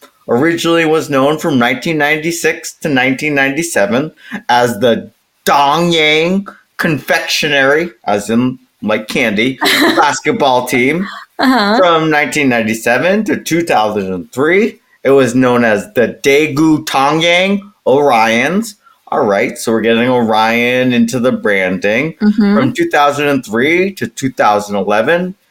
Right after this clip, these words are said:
Speaker 1: it was just abbreviated to the Daegu Orions. From
Speaker 2: Mm-hmm.
Speaker 1: two thousand eleven to two thousand fifteen, they moved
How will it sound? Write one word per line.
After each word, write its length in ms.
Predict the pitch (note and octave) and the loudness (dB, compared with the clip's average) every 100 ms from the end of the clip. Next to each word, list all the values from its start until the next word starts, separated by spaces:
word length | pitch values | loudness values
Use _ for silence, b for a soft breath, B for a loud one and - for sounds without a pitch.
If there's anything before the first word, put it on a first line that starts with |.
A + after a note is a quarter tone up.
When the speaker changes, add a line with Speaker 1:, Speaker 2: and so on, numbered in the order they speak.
| _ | _
Speaker 1:
it 80 | A#2 | 0
was 240 | A#2 A2 - | 2 0 -2
just 420 | A#2+ A2+ - - _ - | -4 -4 -8 -18 _ -6
abbreviated 840 | A#2 - B2+ B2+ A2+ A#2+ C3+ C#3 C3+ | -6 -2 -2 0 0 2 2 0 -2
to 140 | C3+ | -2
the 140 | A#2+ G2+ - | 0 -2 -2
Daegu 800 | B2 B2 C3+ A2 A2 G2+ B2 C#3 _ - | 0 2 0 0 0 2 0 -2 _ -2
Orions. 840 | A#2+ A#2 G2+ G#2 A2 C#3 F3+ - - B B B | 2 2 2 0 0 0 -2 -8 -16 B B B
From 160 | F3 | 0
Speaker 2:
Mm-hmm. 80 | A2+ G2+ | 2 0
Speaker 1:
two 60 | - | 0
thousand 380 | G#2+ G2+ G#2+ | 0 0 0
eleven 520 | G2+ G2+ A#2 C#3 E3+ F3 | 0 0 0 0 0 -2
to 120 | G3 | -12
two 120 | A2+ | -8
thousand 420 | - G#2 F#2 G2 | -2 0 0 -4
fifteen, 840 | G2 A2+ - - E3+ F3 F#3+ A3 G#3 b b - | -2 -4 -4 -4 -2 0 2 0 -4 b b -4
they 140 | G#2 | -2
moved 560 | G2 F#2+ B2 D3 D#3+ | 0 0 2 2 0